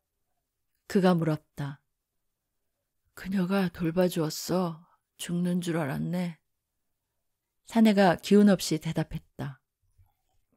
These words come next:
"절대 안 죽어. 기운 내게.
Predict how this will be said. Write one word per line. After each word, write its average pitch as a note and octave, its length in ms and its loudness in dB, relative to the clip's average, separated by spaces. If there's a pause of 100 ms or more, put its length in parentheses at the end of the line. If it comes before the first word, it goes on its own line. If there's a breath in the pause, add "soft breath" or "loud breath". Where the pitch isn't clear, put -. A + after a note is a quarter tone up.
(1500)
"절대 D#3+ 420 0
안 D#3 220 2
죽어. D#3 540 0
기운 F#3 300 2
내게. E3 460 2